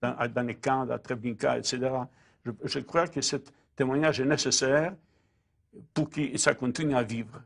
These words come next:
C'est pourquoi il faut coudre, je dirais recoudre, pour comprendre que l'histoire humaine et que connaître le passé, c'est être mieux préparé pour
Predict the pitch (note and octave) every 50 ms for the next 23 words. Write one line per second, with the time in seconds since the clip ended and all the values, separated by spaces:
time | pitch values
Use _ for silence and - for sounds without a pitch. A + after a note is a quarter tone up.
0 | - - - C#3+ C3+ C#3 C3+ - D#3 D3+ C3+ C3 - C3 - - - E3+ E3 F#3+
1 | - A#3 - - - - _ _ _ _ _ - C3 C#3 C3+ C#3+ C3+ B2 A2+ A2+
2 | A#2+ E3+ E3 - - D#3+ C#3+ D#3 D#3 F3 F#3+ F#3 - _ _ _ _ _ _ -
3 | D#3 D#3 - D#3 C#3 C3+ - F#3 F#3 F#3+ E3 D3+ - E3 D3+ C#3+ C#3+ B2+ - -
4 | E3 D#3+ D3 C3+ B2+ B2+ B2 C3 C#3+ D#3+ F#3 C4+ A#3 - - _ _ _ _ _
5 | _ _ _ _ _ _ _ _ _ _ _ _ _ _ _ _ _ - C#3 C3
6 | - D#3+ D3+ C#3+ C3+ C3 - - - _ _ _ _ _ _ _ _ _ _ _
7 | _ _ _ _ _ _ - - - _ - G#2+ - - C3+ C3 E3+ E3+ E3+ -
8 | C#3+ C3 - - C3 B2+ - - - B2+ C#3 D#3 - - _ _ _ _ _ _
9 | _ _ - - C#3+ C#3 C#3 - - B2 C3 D3+ D3+ - - A#2+ - - B2 A2+
10 | C3 B2+ C3 A#2+ A#2